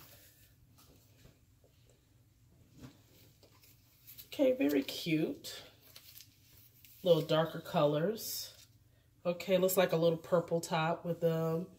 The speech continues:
okay, very flory. I like the purple. Okay, we'll see how that looks. Okay, that's two.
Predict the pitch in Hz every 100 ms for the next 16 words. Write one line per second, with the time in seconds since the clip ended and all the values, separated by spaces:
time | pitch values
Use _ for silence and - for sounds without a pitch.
0 | _ - - _ 370 403 330 262 247 247
1 | 240 226 220 - - - _ _ - -
2 | - - - - 220 220 233 247 262 185
3 | 190 269 143 - 170 - 135 151 - -
4 | _ _ _ _ _ _ _ _ _ 349
5 | 359 226 208 403 - - - - - 247
6 | 277 262 233 220 202 185 175 180 277 -
7 | - - - _ - _ _ _ _ -
8 | - - - - - - - - - -
9 | - 190 185 175 139 - - 247 254 269